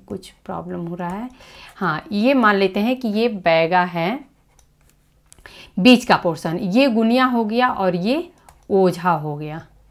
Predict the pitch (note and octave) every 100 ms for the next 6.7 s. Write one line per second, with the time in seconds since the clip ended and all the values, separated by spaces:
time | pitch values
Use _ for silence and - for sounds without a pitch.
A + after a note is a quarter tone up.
0 | _ _ _ _ _ _ _ _ _ _
1 | - D#4 - - - - - D4+ E4+ -
2 | C4 B3 E4 D4+ A#3 A#3+ C4 B3+ D#4 C4
3 | B3 D4 A#3+ C4 G3 G#3+ A#3 D#4 C#4+ A3+
4 | G#3 G#3+ B3 D4 B3 C4 G#3 G3+ G#3 G#3
5 | G#3+ D#4 C4 A#3+ A#3 A#3+ A#3 G#3+ G3+ F#3
6 | G3+ F#3+ E3 D#3 D#3+ D3+ D3+